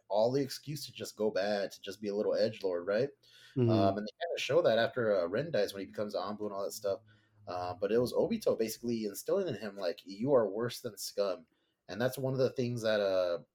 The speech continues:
Speaker 1: Kakashi would teach in all of his, uh, teams, right? Was, uh, you know, the, the bell, the bell test, right? If you don't get the bells, then one of you, only two of you are gonna get to eat.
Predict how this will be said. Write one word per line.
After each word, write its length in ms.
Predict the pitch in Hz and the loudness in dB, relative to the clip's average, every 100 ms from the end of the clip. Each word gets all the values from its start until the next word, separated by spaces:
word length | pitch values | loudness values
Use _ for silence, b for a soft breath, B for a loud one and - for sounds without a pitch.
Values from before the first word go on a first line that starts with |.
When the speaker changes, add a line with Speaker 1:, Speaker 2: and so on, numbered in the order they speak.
| _ | _
Speaker 1:
Kakashi 480 | - - 131 123 110 | -4 0 2 0 -2
would 220 | 107 90 | -2 -4
teach 380 | - 214 214 - - | -6 -6 -6 -10 -10
in 80 | 101 | -6
all 160 | 104 | -4
of 80 | 110 | -4
his, 200 | 101 92 | -4 -4
uh, 300 | 95 87 82 - | -4 -4 -8 -12
teams, 380 | 170 202 135 95 | -8 -8 -6 -2
right? 240 | 110 160 | 0 0
Was, 220 | 107 90 | -2 -4
uh, 200 | 92 85 80 b b b - | -4 -4 -8 b b b -6
you 80 | 104 | -4
know, 140 | 98 | 0
the, 160 | 95 87 | 0 0
the 100 | 92 | 4
bell, 360 | 135 160 120 | 8 8 6
the 80 | 104 | 2
bell 240 | 113 151 | 4 4
test, 340 | 143 101 90 - | 4 -2 -2 -2
right? 200 | 101 131 | 0 0
If 100 | 104 | -2
you 60 | 113 | -6
don't 80 | 113 | -6
get 100 | 113 | -6
the 80 | |
bells, 440 | 85 104 139 131 113 | -2 2 2 2 -2
then 180 | 101 90 - | -10 -12 -8
one 140 | 117 | -4
of 60 | 127 | 0
you, 140 | 123 - | 0 0
only 280 | 156 156 160 - | 0 0 -4 -6
two 120 | 165 | -2
of 60 | 147 | 0
you 60 | |
are 20 | 135 | 0
gonna 140 | 120 | -2
get 120 | 110 - | -6 -12
to 80 | |
eat. 260 | - - - | -8 -8 -10